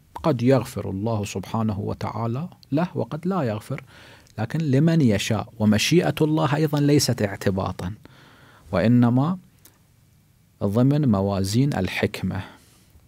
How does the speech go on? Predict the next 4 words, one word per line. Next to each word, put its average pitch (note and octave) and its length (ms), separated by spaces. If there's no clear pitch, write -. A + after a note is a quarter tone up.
فإذا A#2 360
عصى D3 520
يستحق - 500
العقاب، A2+ 500